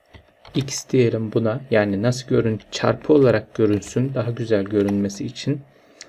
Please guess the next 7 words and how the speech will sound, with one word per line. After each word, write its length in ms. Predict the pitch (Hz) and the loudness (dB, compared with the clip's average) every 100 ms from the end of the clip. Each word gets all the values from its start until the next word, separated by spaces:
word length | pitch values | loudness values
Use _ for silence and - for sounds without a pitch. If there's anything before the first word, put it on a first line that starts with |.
| - _ _ - | -20 _ _ -10
Label, 580 | 131 139 156 143 123 147 - _ _ _ | 2 4 4 6 4 2 -4 _ _ _
bunu 180 | 147 151 | 2 6
da 60 | 135 | 6
yukarıda 540 | 123 127 139 123 113 | 4 2 0 2 4
belirtelim. 600 | 123 127 127 - 101 110 | 4 4 0 -2 0 0
Label 440 | 107 107 104 113 127 - - - _ _ _ _ _ _ _ - | 0 0 0 -2 -4 -6 -20 -20 _ _ _ _ _ _ _ -4
eşittir. 800 | 131 - 143 - - 135 - | -4 -4 -8 -4 0 0 0